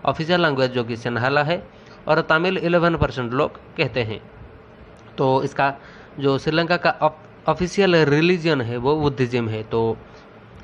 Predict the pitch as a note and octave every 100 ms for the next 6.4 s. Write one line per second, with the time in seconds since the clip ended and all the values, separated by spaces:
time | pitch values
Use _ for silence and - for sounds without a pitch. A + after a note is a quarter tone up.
0 | - - - - - - - - - -
1 | B2+ B2 A#2+ B2 C3+ C#3 C#3+ C#3 C3+ C3+
2 | - E3 - G3 F#3+ F3+ D#3 - D3+ -
3 | - D#3+ - G3+ F3+ D3 D3+ C#3 B2+ C3
4 | D#3+ F3+ - - C3+ C#3+ D3 C#3 E3+ -
5 | - - C3 C#3+ D3+ D#3 C3+ A2+ A#2+ A2
6 | A2+ A2+ A2+ A2